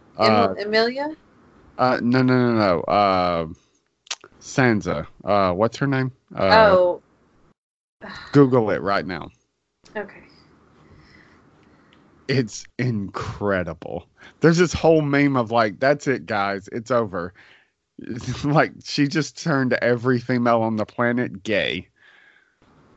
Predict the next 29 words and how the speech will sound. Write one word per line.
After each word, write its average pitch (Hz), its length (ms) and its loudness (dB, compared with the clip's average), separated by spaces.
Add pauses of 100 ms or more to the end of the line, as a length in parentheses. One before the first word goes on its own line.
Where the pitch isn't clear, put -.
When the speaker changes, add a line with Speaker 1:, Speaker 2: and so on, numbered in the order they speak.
(380)
Speaker 2:
Okay. 196 360 -20 (320)
Um, 190 560 -10 (420)
Speaker 1:
I 113 100 -2
don't 139 180 -2
know 127 120 0
her 120 160 -4
real 101 260 -4
name. 85 360 -6 (220)
Why 101 200 -4
am 165 60 0
I 220 120 4
Speaker 2:
I 226 40 -2
Speaker 1:
drawing 220 180 -4
a 202 140 -6
Speaker 2:
do. 202 80 -12
Speaker 1:
blank? 180 160 -16 (420)
Speaker 2:
It's, - 420 -14 (120)
uh, 190 460 -6
why 170 200 -2
can't 220 240 -8
I? 220 200 0 (220)
It's, 202 140 -8
like, 202 160 -2
on 190 140 -2
the 202 80 -4
tip 208 160 -10
of 208 60 -12
my 214 140 -2
tongue. 220 360 -6